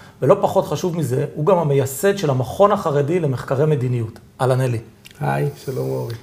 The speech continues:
Speaker 1: אלי, לפודקאסט קוראים לומד להקשיב, ואני אשתדל היום המון להקשיב, כי אני חושב שעיקר האתגר שעומד בין חילונים לחרדים, דווקא בעת הזאת,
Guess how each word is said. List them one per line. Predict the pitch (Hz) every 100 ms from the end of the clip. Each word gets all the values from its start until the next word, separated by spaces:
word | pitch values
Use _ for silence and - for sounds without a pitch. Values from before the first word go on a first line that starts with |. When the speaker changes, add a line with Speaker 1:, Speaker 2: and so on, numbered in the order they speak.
| - - - -
Speaker 1:
אלי, | 160 180 175 - -
לפודקאסט | 127 - 180 - 147 143 - -
קוראים | 151 139 160 139
לומד | 131 135
להקשיב, | 123 110 - 101 107 -
ואני | 123 117 151 151 156 -
אשתדל | - 139 117 160
היום | 156 156
המון | 120 135 160
להקשיב, | 143 113 - 107
כי | -
אני | 110
חושב | 104 - 110 - 185 165 160 - - - - -
שעיקר | - - - 135 110 - - - - - - - - - - 202 180
האתגר | 156 135 - - - - - 127 123 160 135
שעומד | - 135 156 131
בין | 151
חילונים | - 135 135 151
לחרדים, | 143 123 113 113 143 127 147
דווקא | 143 - 160
בעת | 135 151
הזאת, | 147 131 156 156